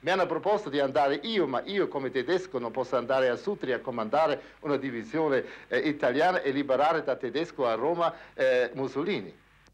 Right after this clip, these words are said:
Il quartier generale a Berlino prima ha detto: "Sì, sì, Dolman deve andare a Sutri". Poi cinque minuti dopo il Führer non vuole, dieci minuti dopo il Führer vuole, e così, così che io ho detto:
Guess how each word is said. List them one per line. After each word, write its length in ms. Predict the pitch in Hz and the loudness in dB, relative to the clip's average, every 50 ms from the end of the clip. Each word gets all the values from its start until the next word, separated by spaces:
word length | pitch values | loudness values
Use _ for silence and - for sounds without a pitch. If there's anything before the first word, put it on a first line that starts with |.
| _ _ _ | _ _ _
Il 140 | 143 135 - | -8 -6 -2
quartier 320 | 147 147 139 151 160 147 | 0 0 2 2 0 0
generale 720 | - - 143 139 139 147 165 165 127 107 98 90 82 - - _ _ _ _ _ _ - | 0 -2 0 0 2 2 4 4 2 2 0 -2 -6 -10 -14 _ _ _ _ _ _ -6
a 40 | 117 | -4
Berlino 420 | 107 120 120 131 165 190 175 175 | -2 0 0 0 0 0 -2 -2
prima 320 | - 175 175 190 185 175 160 | -2 -2 -2 0 2 2 2
ha 60 | 151 | 2
detto: 400 | 147 156 147 151 151 143 139 - - - | 2 0 0 0 -2 -4 -4 -4 -8 -20
"Sì, 180 | - - 175 170 | -8 -4 -4 -2
sì, 160 | - 170 143 | -2 -2 0
Dolman 360 | 147 160 160 160 156 151 143 | 2 4 4 4 2 0 -2
deve 240 | 139 143 135 139 135 | -2 0 0 2 0
andare 360 | 131 127 127 117 120 123 120 | 2 2 2 2 2 2 0
a 60 | 117 | -2
Sutri". 380 | 117 - - 110 95 - 98 98 - _ | -2 -6 -10 -12 -12 -12 -14 -16 -6 _
Poi 160 | 165 165 165 | 0 2 2
cinque 260 | 165 - 175 156 156 | 2 0 -2 -2 -2
minuti 180 | 151 151 143 147 | -2 -2 0 0
dopo 300 | 147 139 - 135 120 - - | -2 0 0 -2 -4 -4 -6
il 120 | 147 127 | -10 -10
Führer 320 | - - 170 165 139 147 | -4 -2 -2 0 0 0
non 220 | 139 131 131 131 120 | 0 0 0 -2 0
vuole, 280 | 110 113 107 107 113 | 0 0 0 -2 -2
dieci 300 | 110 165 180 175 175 180 170 | -2 0 0 0 0 -2 -4
minuti 200 | 160 165 156 147 | -4 -4 -2 0
dopo 300 | - 160 160 160 - 147 | 0 0 0 0 0 -2
il 120 | 156 131 | -2 -4
Führer 340 | - - 156 151 147 143 131 | -4 -4 -2 0 2 2 2
vuole, 340 | 110 113 110 104 98 90 - - - - - | 2 0 0 0 0 -2 -4 -8 -14 -8 -2
e 140 | - 175 175 | 0 0 0
così, 320 | 175 - 156 143 - 160 | 2 0 -2 -2 -2 -4
così 300 | 151 147 143 143 180 180 | -2 -2 -4 -2 -2 -4
che 80 | 156 160 | -2 0
io 140 | 151 139 127 | 0 0 2
ho 20 | |
detto: 340 | - 139 135 135 - 131 | 2 0 -2 -2 -2 -6